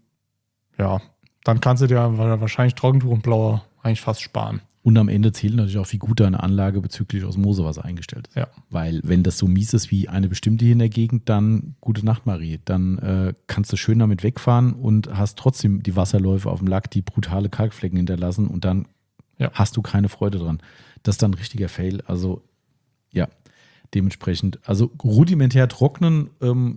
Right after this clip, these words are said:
Speaker 2: die neuralgischen Punkte, gerade wie du gesagt hast, eine Stoßstange, wo nicht drankommt, Scheiben wären für mich ultra wichtig, weil es hat bei mir
Speaker 1: Ja.
Speaker 2: noch nie funktioniert, dass die Scheiben streifenfrei, fleckenfrei sind n-, beim
Speaker 1: Mhm.
Speaker 2: Wegfahren.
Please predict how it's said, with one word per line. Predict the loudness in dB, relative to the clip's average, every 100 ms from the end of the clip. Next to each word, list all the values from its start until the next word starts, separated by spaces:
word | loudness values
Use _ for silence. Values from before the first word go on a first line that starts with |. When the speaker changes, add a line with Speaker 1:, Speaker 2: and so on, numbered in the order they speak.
| -6
Speaker 2:
die | 0
neuralgischen | 2 2 2 0 0
Punkte, | 2 2 2
gerade | 0 0
wie | 0
du | 0
gesagt | 0 -2 -2
hast, | -2 -2
eine | -2
Stoßstange, | 0 2 2 2
wo |
nicht | 0 -2
drankommt, | -2 0 0 -2 -4
Scheiben | -12 -2 2 2 0 -2
wären | 2 2
für | 4
mich | 0 4
ultra | 4 4 2
wichtig, | 2 0 -2
weil | -2
es | 0
hat | -4 0
bei | 0
mir | 2
Speaker 1:
Ja. |
Speaker 2:
noch | 2
nie | 4 4
funktioniert, | 4 -2 4 6 6 4
dass | -2
die | -4
Scheiben | -2 2 2
streifenfrei, | 2 0 0 2 0 -2 0 0
fleckenfrei | 0 0 0 -2 0 2
sind | 4 2 2
n-, | -2 -2
beim | 0 2 2
Speaker 1:
Mhm. | 0
Speaker 2:
Wegfahren. | 0 2 2